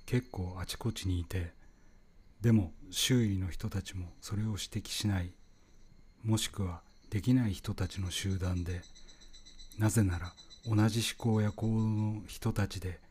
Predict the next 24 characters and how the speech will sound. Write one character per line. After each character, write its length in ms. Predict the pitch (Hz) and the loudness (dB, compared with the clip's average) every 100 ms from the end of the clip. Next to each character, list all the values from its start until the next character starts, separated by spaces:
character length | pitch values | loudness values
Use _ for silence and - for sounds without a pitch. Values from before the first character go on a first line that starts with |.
| - - - | -20 -16 -6
会 220 | 107 104 | -2 0
社 160 | - | 0
や 120 | 107 104 | 0 0
組 180 | - | -2
織 260 | 110 - 101 | -4 -4 -4
が 120 | 92 | -4
出 140 | 92 92 | -4 -4
来 140 | 104 | -2
上 100 | 98 | 0
が 100 | 101 | -2
っ 40 | |
て 180 | - - | -2 -2
い 100 | 104 | 0
る 120 | 101 | 2
の 120 | 110 107 | 4 2
で 160 | 101 | 2
は 120 | 98 | 0
な 180 | 95 92 | 0 0
い 60 | 90 | -2
で 100 | 92 | -4
し 120 | - | -4
ょ 80 | 90 | -8
う 40 | |
か。 220 | 78 82 | -8 -10